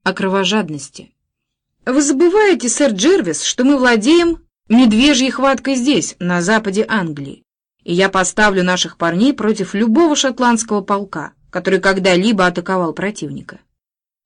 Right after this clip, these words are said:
Том снова засмеялся собственному намёку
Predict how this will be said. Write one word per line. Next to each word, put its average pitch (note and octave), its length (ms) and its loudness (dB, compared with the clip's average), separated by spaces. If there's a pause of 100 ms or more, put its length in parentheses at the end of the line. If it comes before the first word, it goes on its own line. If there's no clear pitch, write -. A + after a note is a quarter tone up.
Том F4 180 2
снова F#3+ 360 0
засмеялся F3 720 -4
собственному A#3 580 0
намёку A3 640 2